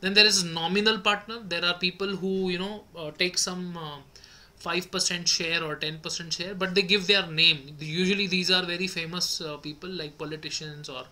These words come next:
celebrities. So they tell that, "Yeah, this is my business." They promote it as their business. They are not involved into any business activity. They don't participate in the business. They might take some money, uh, or they might take some share. So they might even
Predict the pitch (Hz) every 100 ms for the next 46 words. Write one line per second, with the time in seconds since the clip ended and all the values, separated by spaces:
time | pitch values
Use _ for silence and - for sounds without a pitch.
0 | - - - - - 165 170 151 160 160
1 | 156 - 175 196 185 208 208 196 185 180
2 | 170 165 185 180 156 156 170 165 151 160
3 | 226 - - - - - 156 170 165 170
4 | 180 190 190 185 160 139 143 151 160 156
5 | 160 202 160 165 170 165 170 196 202 190
6 | 196 196 185 185 170 196 170 165 185 185
7 | 175 180 175 202 - - - - 160 156
8 | 143 160 202 190 180 185 185 185 180 180
9 | 165 165 190 185 165 170 165 180 208 -
10 | 202 196 - 202 196 196 190 - - -
11 | 160 185 233 233 _ - 175 165 170 175
12 | 175 165 170 175 180 - 175 - - 170
13 | - 185 123 - - - 156 147 151 180
14 | 196 196 208 196